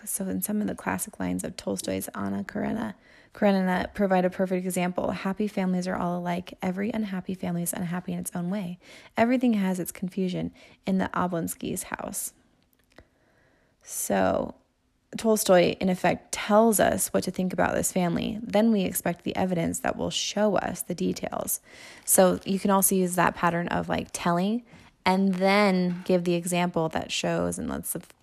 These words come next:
the reader feel the kind of experience that you had too. And that's something that I'm not necessarily, uh, amazing at, that I can work on too. So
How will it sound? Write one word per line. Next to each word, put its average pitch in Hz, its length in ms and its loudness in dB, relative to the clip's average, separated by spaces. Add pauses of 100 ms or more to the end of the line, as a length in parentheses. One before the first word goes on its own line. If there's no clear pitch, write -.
(120)
the 170 100 -2
reader 170 320 0
feel - 360 -4
the - 80 -6
kind - 260 -6
of - 80 -8
experience - 500 -6
that - 140 -10
you 202 60 -8
had - 260 -6
too. 220 240 -6 (480)
And 381 100 0
that's 494 200 4
something 320 420 6
that 226 240 8 (420)
I'm 240 320 6
not 214 300 4
necessarily, 190 800 0 (880)
uh, 180 600 2 (100)
amazing 185 580 0
at, 320 320 -2 (360)
that 180 180 0
I 180 80 4
can 180 140 -4
work 170 160 -4
on - 100 -2
too. - 160 -4 (180)
So - 360 4